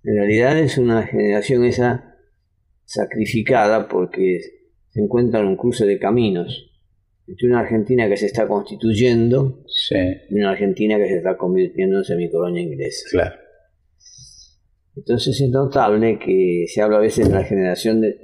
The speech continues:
Speaker 1: se le llama la generación del novecientos porque en el novecientos casi todos ellos tenían veinticinco años.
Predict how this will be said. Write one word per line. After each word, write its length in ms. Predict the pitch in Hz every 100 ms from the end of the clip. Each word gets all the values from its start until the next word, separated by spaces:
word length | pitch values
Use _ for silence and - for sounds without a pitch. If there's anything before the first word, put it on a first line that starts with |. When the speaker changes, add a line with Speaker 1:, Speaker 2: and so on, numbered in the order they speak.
| - - - - _ _
Speaker 1:
se 220 | - -
le 120 | 98
llama 260 | 104 120 120
la 80 | 110
generación 440 | 107 101 104 117
del 120 | 113
novecientos 640 | 101 95 98 120 110 104 117
porque 180 | 101 92
en 60 | 90
el 100 | 92
novecientos 640 | 90 92 - 107 104 104
casi 260 | 98 95 95
todos 240 | 101 101
ellos 220 | 104 104
tenían 280 | 92 92 90
veinticinco 640 | 87 85 85 98 90 90
años. 380 | 95 85 80 82